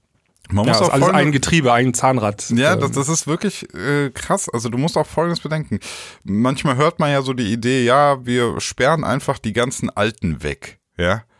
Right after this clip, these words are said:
Speaker 2: Mhm.
Speaker 1: So,
Speaker 2: Ja.
Speaker 1: wir alle leben und die, wir, die Alten, die schützen wir, indem wir sie einsperren.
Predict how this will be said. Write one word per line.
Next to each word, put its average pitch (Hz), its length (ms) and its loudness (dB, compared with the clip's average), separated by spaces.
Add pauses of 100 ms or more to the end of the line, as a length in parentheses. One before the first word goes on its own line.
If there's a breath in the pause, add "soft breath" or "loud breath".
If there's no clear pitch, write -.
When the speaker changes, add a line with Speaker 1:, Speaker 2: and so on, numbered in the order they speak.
(120)
Speaker 2:
Mhm. 123 180 2
Speaker 1:
So, 104 260 0
Speaker 2:
Ja. 123 140 2 (120)
Speaker 1:
wir 165 160 4
alle 156 160 2
leben 208 580 0
und 151 160 -4
die, 139 120 0
wir, 131 220 2
die 123 240 -2
Alten, 185 260 0
die 151 80 0
schützen 180 440 -2
wir, 147 80 -2
indem 139 240 0
wir 131 100 0
sie 120 120 0
einsperren. 82 720 -2